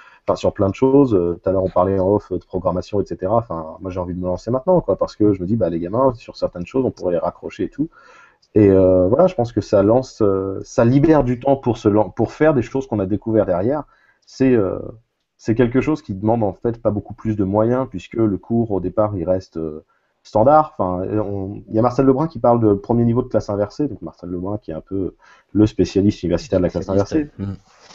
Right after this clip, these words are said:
Speaker 1: Le, le premier niveau de la classe inversée, il parle de classe translatée, c'est-à-dire, voilà, cette idée d'échanger un peu les temps de cours. Donc ça, ça se fait au départ, euh, sans, sans moyens supplémentaires, ni financiers, ni de temps. Alors un peu pour le prof qui va créer ses capsules de cours,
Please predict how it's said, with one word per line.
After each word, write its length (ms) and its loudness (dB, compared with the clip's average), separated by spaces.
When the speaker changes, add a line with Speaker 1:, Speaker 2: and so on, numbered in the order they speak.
Speaker 1:
Le, 320 8
le 140 6
premier 180 4
niveau 140 6
de 60 4
la 40 4
classe 200 -2
inversée, 260 2
il 60 4
parle 160 2
de 60 0
classe 260 -4
translatée, 460 -2
c'est-à-dire, 440 -2
voilà, 180 2
cette 260 -4
idée 200 4
d'échanger 580 2
un 120 0
peu 120 -6
les 140 0
temps 120 -2
de 60 -6
cours. 300 -8
Donc 340 -2
ça, 200 -2
ça 140 -4
se 80 -12
fait 80 -6
au 60 4
départ, 600 0
euh, 380 -4
sans, 720 -4
sans 220 -2
moyens 320 0
supplémentaires, 560 -2
ni 100 -2
financiers, 580 -2
ni 140 -2
de 60 -10
temps. 180 0
Alors 220 -4
un 60 -8
peu 160 -2
pour 100 0
le 60 0
prof 240 -4
qui 100 -16
va 80 -4
créer 200 -8
ses 140 -12
capsules 360 -6
de 80 2
cours, 360 -4